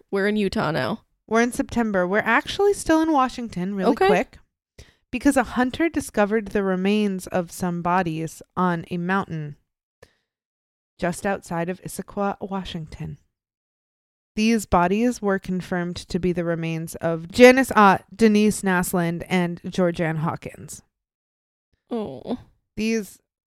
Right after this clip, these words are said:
Speaker 2: remains were found a mile east of an old railroad trestle just outside of Issaquah, Washington. One of the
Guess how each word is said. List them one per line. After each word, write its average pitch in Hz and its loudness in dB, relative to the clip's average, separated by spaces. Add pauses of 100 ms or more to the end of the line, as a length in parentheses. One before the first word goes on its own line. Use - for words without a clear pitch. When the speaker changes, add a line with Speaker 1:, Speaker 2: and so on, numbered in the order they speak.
(240)
Speaker 2:
remains 208 0
were 233 4
found 190 2
a 202 2
mile 190 2
east 214 2
of 208 4
an 190 -2
old 190 0
railroad 202 0
trestle 208 -4
just 196 -4
outside 196 2
of 196 -4
Issaquah, 196 0
Washington. 160 -6 (280)
One 208 4
of 214 6
the 190 4